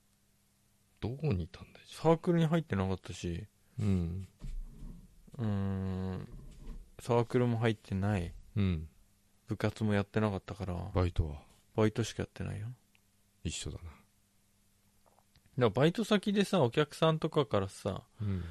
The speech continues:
Speaker 2: ありがたいことに、えー、良くしてもらってたけど、
Speaker 1: うん。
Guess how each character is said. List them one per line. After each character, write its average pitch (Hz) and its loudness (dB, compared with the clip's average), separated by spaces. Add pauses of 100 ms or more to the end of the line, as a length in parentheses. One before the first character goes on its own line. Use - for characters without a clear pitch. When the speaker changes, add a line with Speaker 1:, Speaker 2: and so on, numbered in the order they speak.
(340)
Speaker 2:
あ 120 -2
り 113 -2
が 117 4
た 110 4
い 107 6
こ 113 -2
と 147 0
に、 110 2 (680)
え 113 -8 (1000)
ー、 117 -2
良 117 2
く - -10
し - -6
て - -4
も 90 0
ら 101 2
っ 104 -2
て 127 0
た 98 -2
け 92 -4
ど、 87 -4
Speaker 1:
う - 2
ん。 92 0